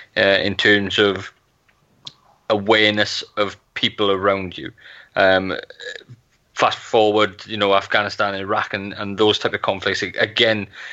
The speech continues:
seeing what people are doing around you in an area is a good indicator into,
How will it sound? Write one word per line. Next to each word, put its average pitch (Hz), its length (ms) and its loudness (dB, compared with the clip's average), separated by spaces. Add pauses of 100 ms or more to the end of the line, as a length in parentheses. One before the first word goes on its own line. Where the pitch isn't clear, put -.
(140)
seeing 120 540 2
what - 280 -4
people 123 340 0
are 107 60 4
doing 107 380 0
around 104 520 0
you 104 220 -4
in 101 80 -6
an 101 140 -6
area 98 340 -4
is 92 120 -4
a 95 40 0
good 95 180 0
indicator 98 540 0
into, 98 420 0